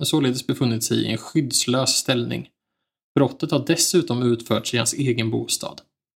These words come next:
Han har fått allvarliga skador av knivhuggen som måste ha medfört svår smärta.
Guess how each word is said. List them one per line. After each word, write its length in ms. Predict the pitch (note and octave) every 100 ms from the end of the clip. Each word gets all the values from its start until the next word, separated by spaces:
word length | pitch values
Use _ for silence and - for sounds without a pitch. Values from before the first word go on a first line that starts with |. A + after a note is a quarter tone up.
| _ _ -
Han 100 | B2+
har 60 |
fått 160 | A#2 B2
allvarliga 580 | C#3 D3 C3+ B2 B2 C#3
skador 460 | - C#3+ C3 C3
av 60 | D3+
knivhuggen 680 | - D#3 D3 C#3+ C3 D#3 F#3
som 180 | - A#2+
måste 260 | A#2+ - C3
ha 80 |
medfört 460 | B2 B2+ A#2+ - A2
svår 480 | - - D#3 D3 C#3
smärta. 460 | - A#2+ - -